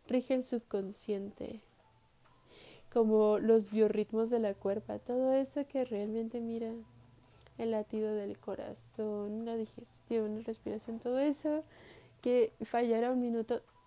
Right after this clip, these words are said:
nos morimos, está en perfecto orden, nunca necesitada, a menos que no necesites alguna enfermedad, pero si no es el caso, nunca has tenido que revisarlo. Y es maravilloso y realmente es una,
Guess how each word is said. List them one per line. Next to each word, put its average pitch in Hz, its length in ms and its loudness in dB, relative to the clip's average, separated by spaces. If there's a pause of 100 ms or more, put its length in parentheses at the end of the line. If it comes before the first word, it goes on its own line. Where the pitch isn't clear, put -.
(120)
nos 220 140 -12
morimos, 247 400 -4 (540)
está 214 480 -4 (200)
en 233 180 -2
perfecto 214 580 -4
orden, 196 320 -2
nunca 202 400 -2
necesitada, 202 760 -4 (120)
a 214 60 -6
menos 196 420 -4
que - 180 -8 (320)
no 220 120 -14 (140)
necesites 214 520 -12 (560)
alguna 254 240 2
enfermedad, 226 440 -4 (440)
pero 247 120 2
si 247 80 -2
no 240 80 0
es 226 80 -2
el 220 140 -2
caso, 220 240 0
nunca 220 220 -2
has 247 60 -8
tenido 240 340 -4
que 196 100 -10
revisarlo. - 560 -12 (880)
Y 240 340 2
es 240 160 -8
maravilloso 262 880 -2
y 226 300 0
realmente 208 560 -4
es 208 200 -6
una, 202 380 -8